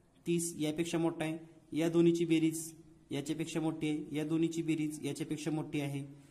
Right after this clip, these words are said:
म्हणजे हे पण त्रिकोणाच्या बाजू आहेत. या ठिकाणी विचार करूयात, वीस आणि तीस, तर पहा हे वीस अधिक तीस किती आलं? पन्नास, आणि हे तिसऱ्या बाजूपेक्षा लहान आहे,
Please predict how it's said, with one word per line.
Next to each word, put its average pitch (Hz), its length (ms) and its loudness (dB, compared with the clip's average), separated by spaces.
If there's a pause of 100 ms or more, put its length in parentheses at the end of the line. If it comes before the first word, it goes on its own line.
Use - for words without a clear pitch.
(140)
म्हणजे 139 200 -4
हे 160 180 2
पण 180 280 0 (440)
त्रिकोणाच्या 156 460 0
बाजू 147 440 0 (160)
आहेत. 131 460 -6 (1500)
या 165 120 2
ठिकाणी 185 280 0
विचार 175 200 0
करूयात, 165 320 2 (580)
वीस 165 360 -2
आणि 170 160 6
तीस, - 480 -4 (160)
तर 147 80 -6
पहा 165 260 2
हे 165 220 4 (280)
वीस 185 300 -4
अधिक 165 320 0
तीस 175 200 -2
किती 170 180 0
आलं? 170 280 2 (1040)
पन्नास, 151 640 0 (420)
आणि 151 160 0
हे 170 100 4 (160)
तिसऱ्या 185 320 0
बाजूपेक्षा 175 600 0 (200)
लहान 156 360 0
आहे, 156 240 -2